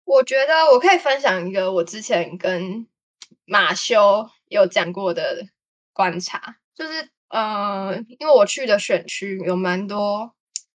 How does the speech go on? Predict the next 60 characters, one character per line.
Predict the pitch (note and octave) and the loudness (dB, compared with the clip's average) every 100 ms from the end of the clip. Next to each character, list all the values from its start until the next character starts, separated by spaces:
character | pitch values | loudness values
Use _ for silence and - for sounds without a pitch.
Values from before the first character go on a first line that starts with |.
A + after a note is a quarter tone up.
| - | -10
我 | B3+ | -6
看 | E4+ | -2
到 | F4+ D#4 | 0 0
蛮 | A3+ G#3+ | 0 -2
多 | A3+ A#3 | -4 -2
候 | C4+ A3 | -2 -4
选 | - - | -4 -4
人 | - G#3 | -4 -8
或 | G#3 | -14
是 | G#3 | -14
总 | - E3+ - | -6 -6 -4
干 | E3+ E3 | -4 -4
事、 | - F#3+ | -10 -6
农 | G3+ | -6
会 | A3+ | -6
总 | - - | -4 -6
干 | E3+ D#3+ | -4 -8
事， | F#3+ | -8
他 | G3+ | -8
们 | F3 | -8
就 | D3+ | -10
是 | D#3 _ | -14 _
正 | - - - | -4 -4 -2
二 | F3 - | -4 -2
代。 | - - G#3 _ _ | -6 -8 -12 _ _
然 | A3 G#3 | -12 -10
后， | A3 G#3 G3 | -8 -6 -6
呃， | F#3 G#3+ | -6 -8
不 | A3 | -8
是 | B3+ | -2
候 | B3 | 0
选 | G3+ | 0
人， | A3 | -2
他 | G#3+ | -6
们 | |
现 | G3+ G#3 | -6 -4
在 | G3+ | 2
都 | G3 | 2
已 | |
经 | E3+ F3+ | 2 -4
是 | F#3 | -6
在 | - E3 D3+ | -2 0 2
任 | E3 D#3+ | 0 -2
的 | E3+ D#3+ - | -8 -10 -10
乡 | F#3 F#3 E3 | -10 -10 -10
镇 | F3 C3 G#3+ _ _ _ | -6 -6 -6 _ _ _
长 | - - _ | -20 -20 _
这 | - | -14
样。 | - _ _ | -14 _ _
然 | C#4+ | -6
后 | E4+ F#4 B3+ | 0 4 4
我 | G3 | 4
就 | C#4 | 2
观 | C#4 A3+ A#3+ | 4 0 0
察 | A3 F#3+ | -2 0
到 | G#3+ G#3 | 0 -2
说， | - G3 F#3+ | -2 -2 0
诶， | G#3 G3+ | -2 -4
其 | G3 - A3 | -6 -12 -12
实 | A3 G#3+ A#3+ | -10 -12 -12